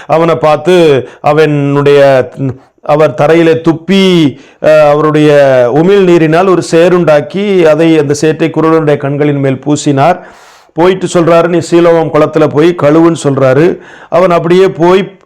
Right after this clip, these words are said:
கழுவின பொழுது அவன் பார்வை அடைந்தவனாய் திரும்பி வந்தான் என்று சொல்லப்பட்டிருக்கிறது. இந்த சம்பவம் நம்ம எல்லாருக்கும் தெரியும். இப்போ, இப்ப என்ன நடக்குது அப்படின்னா, அவனை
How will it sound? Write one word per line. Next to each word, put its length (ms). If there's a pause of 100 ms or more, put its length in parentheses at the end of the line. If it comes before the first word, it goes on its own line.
(220)
கழுவின 520
பொழுது 220
அவன் 200
பார்வை 360
அடைந்தவனாய் 500
திரும்பி 300
வந்தான் 260
என்று 300
சொல்லப்பட்டிருக்கிறது. 640 (280)
இந்த 180
சம்பவம் 360
நம்ம 160
எல்லாருக்கும் 340
தெரியும். 440 (1080)
இப்போ, 240
இப்ப 140
என்ன 200
நடக்குது 440
அப்படின்னா, 720 (340)
அவனை 840